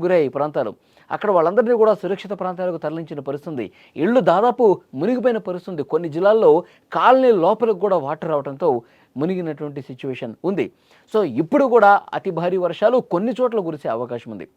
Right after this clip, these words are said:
కొన్ని జిల్లాలకు ఆరెంజ్ అలర్ట్ జారీ చేశారు. శ్రీకాకుళం, విజయనగరం, విశాఖపట్నం, ఈ ఉత్తరాంధ్ర ప్రాంతంలో కొన్ని జిల్లాలకు ఆరెంజ్ అలర్ట్ జారీ చేశారు. మరికొన్ని జిల్లాలకు ఇంకా భారీ వర్షాలు పడతాయని చెప్తున్నారు. So డెఫినెట్‌గా ఆయా జిల్లాల ప్రజలు అక్కడ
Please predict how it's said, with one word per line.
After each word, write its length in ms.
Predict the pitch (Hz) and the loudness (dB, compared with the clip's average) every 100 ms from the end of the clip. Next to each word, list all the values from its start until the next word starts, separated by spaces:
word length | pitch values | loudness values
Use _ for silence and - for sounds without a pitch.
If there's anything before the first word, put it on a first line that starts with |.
| _ _ - | _ _ -8
కొన్ని 140 | 135 135 | -6 -2
జిల్లాలకు 400 | 180 233 220 208 160 _ - 131 | 4 4 4 2 0 _ -4 0
ఆరెంజ్ 240 | 190 220 196 | 0 0 0
అలర్ట్ 200 | 185 151 | 0 0
జారీ 160 | 160 160 | -2 -2
చేశారు. 280 | 147 135 104 - _ _ | -6 -6 -6 -10 _ _
శ్రీకాకుళం, 460 | 143 165 160 160 156 | -6 -2 0 0 -2
విజయనగరం, 420 | 139 160 156 151 147 | -4 -4 -2 -2 -2
విశాఖపట్నం, 560 | 135 160 147 151 156 147 135 _ - 143 | -4 -6 -4 -8 -8 -10 -10 _ -8 -4
ఈ 20 | 151 120 - _ _ - | -2 -4 -8 _ _ -4
ఉత్తరాంధ్ర 440 | 208 196 185 175 147 | 0 2 2 0 0
ప్రాంతంలో 420 | 151 156 160 123 190 190 | -4 -4 -6 -4 -4 -6
కొన్ని 160 | 135 127 | -10 -4
జిల్లాలకు 400 | 143 185 180 127 120 _ - 131 | -2 -2 -2 -6 -8 _ -8 0
ఆరెంజ్ 300 | 165 185 156 - - | 0 0 -4 -6 -4
అలర్ట్ 280 | 139 151 147 131 | -4 -4 -6 -6
జారీ 160 | 131 156 | -6 -6
చేశారు. 200 | 147 214 170 | -6 -4 -4
మరికొన్ని 380 | 147 - 160 147 | -6 -6 -8 -8
జిల్లాలకు 400 | 143 160 165 175 135 123 _ _ 123 | -4 -2 -2 -2 -2 -4 _ _ -12
ఇంకా 180 | 156 240 208 | 0 2 2
భారీ 200 | 190 208 185 | 0 -2 -2
వర్షాలు 320 | 170 170 156 147 | -4 -6 -8 -10
పడతాయని 380 | 139 143 139 117 | -8 -6 -6 -10
చెప్తున్నారు. 360 | - 107 - _ _ _ | -10 -12 -12 _ _ _
So 60 | 143 135 | -6 -4
డెఫినెట్‌గా 420 | 170 180 185 220 - 143 | -2 -2 2 2 2 0
ఆయా 160 | 139 127 | 0 0
జిల్లాల 260 | 147 196 185 160 | 0 2 0 -4
ప్రజలు 280 | 151 190 139 139 _ _ - 160 | -4 0 -2 -2 _ _ -12 -10
అక్కడ 220 | - | 0